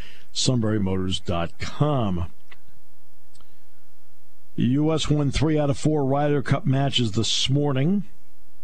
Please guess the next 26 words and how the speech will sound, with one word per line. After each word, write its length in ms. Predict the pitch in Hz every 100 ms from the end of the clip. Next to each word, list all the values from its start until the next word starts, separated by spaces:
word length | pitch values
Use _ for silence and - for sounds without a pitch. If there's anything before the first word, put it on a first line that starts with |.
| - -
Good 160 | 98
start 320 | - - 113 107
at 100 | 104
Whistling 400 | 107 - 202 -
Straits. 520 | - 117 123 147 123
Afternoon 480 | 110 98 107 104 98
session 440 | 113 104 - 101
is 140 | 92
currently 380 | - 101 92 92
underway. 420 | 85 80 80 - - - - - - - - - - - - - - - - - - -
And 300 | 98 95 92
tonight, 320 | 113 131 156
News 220 | 131 107
Radio 320 | 110 110 107
ten 220 | 98 110 101
seventy 340 | 113 98 98
W 300 | 98 95 90
K 200 | - 92
O 80 | 87
K, 220 | - 90
Jersey 360 | 85 104 92 95
Shore 300 | - 98 95
hosting 380 | 101 98 98
Shikellamy, 640 | 90 - 151 113 110 104 98 - - -
six 420 | - - 269 -
thirty, 440 | 185 156 143 143